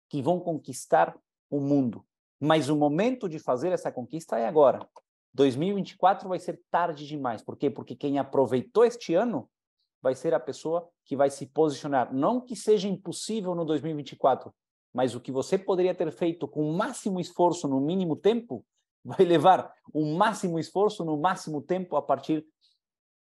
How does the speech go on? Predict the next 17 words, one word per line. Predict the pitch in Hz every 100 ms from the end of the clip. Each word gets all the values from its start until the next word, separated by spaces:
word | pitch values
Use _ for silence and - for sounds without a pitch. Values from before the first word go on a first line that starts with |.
| _
do | - 117 147
ano | 147
que | 127 117
vem. | 107 92
Essa | - 196 196 220
é | 202
a |
minha | 175 156
visão, | 127 120 196 165
isso | 170 -
é |
o | 180
que | 180
eu | 156
sinto | 123 190 185 147
como | - 135
empresário, | 120 110 107 156 190 208